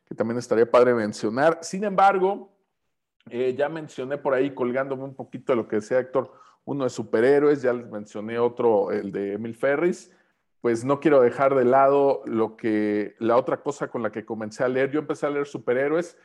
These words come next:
pero también leía yo las tiras cómicas, las tiras que salían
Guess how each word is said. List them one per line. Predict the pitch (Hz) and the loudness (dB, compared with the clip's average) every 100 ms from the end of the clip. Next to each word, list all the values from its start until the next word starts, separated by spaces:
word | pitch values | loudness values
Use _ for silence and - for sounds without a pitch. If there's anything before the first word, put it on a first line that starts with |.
| _ _ | _ _
pero | 147 170 190 196 190 | 4 6 6 0 -4
también | 123 127 143 | -6 -6 -6
leía | 143 131 131 | -4 0 2
yo | 131 131 | 2 0
las | 123 113 | -2 -4
tiras | 127 123 - | -6 -8 -8
cómicas, | 107 104 98 - - - | -12 -12 -12 -14 -14 -2
las | 107 107 | 0 2
tiras | 151 151 151 | 2 2 2
que | - | -2
salían | 117 123 135 135 | 0 4 2 2